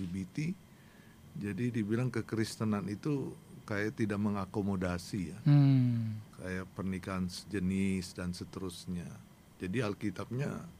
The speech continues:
Speaker 1: sudah kuno.
Speaker 2: Sudah
Speaker 1: Sekarang
Speaker 2: kuno.
Speaker 1: kan zamannya udah baru,
Speaker 2: Ya.
Speaker 1: gitu loh. Nah, ini saya akan mengangkat hal ini untuk kita merenungkannya nanti
Speaker 2: Oke.
Speaker 1: dari firman Tuhan.
Speaker 2: Wah, luar biasa nih. Tentu sangat menarik ini tema kita di malam hari ini.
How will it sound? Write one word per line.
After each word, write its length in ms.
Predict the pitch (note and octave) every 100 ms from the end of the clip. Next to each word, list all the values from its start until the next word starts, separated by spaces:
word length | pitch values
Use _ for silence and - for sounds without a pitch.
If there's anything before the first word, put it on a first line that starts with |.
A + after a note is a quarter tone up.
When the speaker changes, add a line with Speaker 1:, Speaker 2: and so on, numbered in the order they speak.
| - - - -
Speaker 1:
sudah 320 | - - F#2+ F2+
kuno. 720 | A#2+ C3+ C3 A2+ G#2 G2+ G2
Speaker 2:
Sudah 240 | B2 B2
Speaker 1:
Sekarang 400 | A2+ B2+ G2+ A2
Speaker 2:
kuno. 80 | A2+
Speaker 1:
kan 80 | A#2+
zamannya 480 | A2 G#2+ G#2+ G2 C#3+
udah 180 | C3+ A2 G#2
baru, 560 | A#2 C#3 C#3 C3+ C#3 C#3
Speaker 2:
Ya. 220 | C#3 B2+
Speaker 1:
gitu 100 | B2+
loh. 180 | B2 A#2+ A#2+ A#2 A2+ A2+ A2 - -
Nah, 160 | B2+ C3
ini 240 | D#3+ E3
saya 320 | D3+ C3+ C3+
akan 240 | C3 A#2+ A#2
mengangkat 320 | A2 G#2 A2 G2
hal 160 | G2+
ini 240 | G2 A2 B2
untuk 320 | A2+ G2+ G2+
kita 400 | G2+ F#2 G2 F#2
merenungkannya 720 | G2 F#2 F#2 F2+ F2 F2+ F2+
nanti 400 | F2+ F2 F2+ - - - - A#2+ A#2 A2 A2
Speaker 2:
Oke. 320 | A2 - - G2
Speaker 1:
dari 240 | F#2 F2+
firman 400 | F2 F#2 E2+ D#2+
Tuhan. 160 | D#2+ -
Speaker 2:
Wah, 320 | C3+ A2 A2
luar 160 | A2+
biasa 320 | A2 A2+ G#2+ A#2
nih. 240 | G#2+ G#2 -
Tentu 400 | C3+ F3+ F3 D#3
sangat 240 | D3 C#3+
menarik 400 | C#3+ C3+ C3+ D3+ D3+
ini 160 | C3 D3+
tema 240 | C3 B2
kita 240 | C#3+ B2+
di 160 | C3+ B2+
malam 160 | B2 A#2
hari 320 | B2 B2+ A#2
ini. 160 | F3